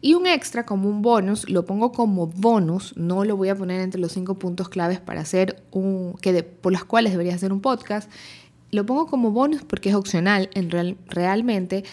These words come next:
Hay ciertos generadores de podcast que hacen un podcast y al final venden. O sea, tú le, a, escuchas hablar de algún tema, imagínate en mi caso de Instagram, y al final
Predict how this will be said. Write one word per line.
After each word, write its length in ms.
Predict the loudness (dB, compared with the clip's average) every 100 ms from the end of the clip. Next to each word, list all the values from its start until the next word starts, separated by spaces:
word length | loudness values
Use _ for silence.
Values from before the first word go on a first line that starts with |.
| -18 -18 -20 -20 -10 0
Hay 200 | 2 2
ciertos 760 | 2 2 4 2 -2 -4 -4
generadores 800 | -12 -8 -4 -2 0 0 0 2
de 80 | -2
podcast 540 | 0 -4 -4 -6 -8 -6
que 440 | -2 -2 -2 -6
hacen 360 | -6 -4 -2 0
un 100 | 2
podcast 580 | 2 0 0 -4 -4 -2
y 120 | 2
al 100 | 4
final 300 | 4 2 4
venden. 380 | 6 6 4 0 -6 -20
O 40 | -12
sea, 240 | -10 -10 -14 -8
tú 160 | -4
le, 240 | -2 -4 -6
a, 160 | -8 -8
escuchas 480 | -8 -2 -2 0 0
hablar 420 | 0 0 0 0
de 160 | 0
algún 460 | 0 0 0 -2 -2
tema, 320 | 0 0 0
imagínate 540 | -2 -4 -2 -2 -2 -6
en 80 |
mi 80 | -8
caso 500 | -4 -2 -2 -2 -4
de 220 | -2 0 0
Instagram, 480 | 0 -2 -4 -2
y 60 | -2
al 100 | -4
final 480 | -4 -4 0 0